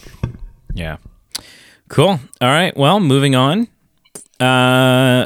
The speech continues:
I was, maybe last week or the week before, we talked about a potential Zelda movie, that that kinda seemed like the next logical place for, for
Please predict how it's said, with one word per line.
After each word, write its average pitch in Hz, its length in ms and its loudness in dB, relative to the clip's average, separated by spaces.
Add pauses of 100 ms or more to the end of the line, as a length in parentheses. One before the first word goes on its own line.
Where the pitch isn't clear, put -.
(120)
I - 220 -14
was, 98 240 -10
maybe 98 360 -2
last 92 380 -2
week 143 220 -4
or 110 60 -2
the 92 80 -4
week 127 180 -2
before, 117 360 -2
we 117 100 -2
talked 120 320 -4
about 123 300 0 (360)
a 131 60 -2
potential 180 560 -2
Zelda 135 400 0
movie, 90 400 -4 (220)
that 104 180 -4
that 113 260 -2
kinda 123 260 -2
seemed 107 480 0
like 95 540 -4 (420)
the 104 280 -4
next 113 500 0
logical 95 880 -2
place 80 720 -8 (280)
for, 80 800 -8 (960)
for 87 420 -4